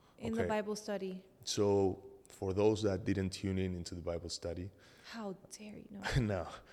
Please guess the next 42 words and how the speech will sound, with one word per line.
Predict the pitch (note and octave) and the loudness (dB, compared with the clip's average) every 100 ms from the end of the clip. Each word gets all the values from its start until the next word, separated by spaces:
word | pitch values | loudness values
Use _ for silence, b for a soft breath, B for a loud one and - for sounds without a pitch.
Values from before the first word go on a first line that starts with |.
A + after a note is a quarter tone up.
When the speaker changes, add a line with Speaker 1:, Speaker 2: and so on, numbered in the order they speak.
| B - | B 0
Speaker 2:
Alana, | G#2 A2+ A#2+ - | 6 8 8 4
Alana | G#2+ A#2+ B2 A2+ | 4 6 6 6
reached | A2 G#2+ | 2 4
out | G#2 G#2 | 4 4
to | - | 0
me | G2+ G2+ G2+ - | -2 0 -2 -2
saying, | - G2+ | 0 2
like, | G2 F#2 | 2 2
"Hey, | G#2+ G#2+ | 2 4
we | G2+ | 4
should | - G2 | 2 2
do | G#2 | 2
a | |
Bible | F#2+ G2 G2 F#2 | 4 4 4 2
study." | - G2 F#2 F#2 | 0 0 2 2
And | F2+ F#2 F#2 B B B B | 2 2 -2 B B B B
honestly, | - G#2+ A#2 G#2+ | 2 4 6 8
at | A2 | 6
the | G2+ | 6
beginning, | F#2+ G2 A2 A2 | 2 2 2 4
I | G#2 | 6
Speaker 1:
I | G2+ | 6
Speaker 2:
was | - | 6
Speaker 1:
was | G2+ | 6
Speaker 2:
like, | G2 | 6
Speaker 1:
scared. | G3+ G3 F#3+ - | 4 -4 -8 0
Speaker 2:
at | G#2 | 2
the | G#2+ | 4
beginning, | G#2+ A2+ D3 B2 | 2 2 4 6
I | A2 | 6
was | G#2 | 6
like, | G#2+ G2+ - | 6 4 4
"Who | C3+ C#3+ | 2 4
am | G#2+ | 4
I | G#2+ A2+ G#2+ - | 4 2 0 -2
to | G2 F#2+ F#2 F#2 - _ _ _ _ _ - | -2 -2 -4 -6 -14 _ _ _ _ _ -12
have | - G2 F#2+ | 4 6 6
a | |
Bible | F2 F#2+ F#2 F2+ | 4 4 4 0
study? | - F2+ F2+ | -2 0 0
Like, | F2+ F#2+ | 0 2
I'm, | G2 G#2+ | 2 2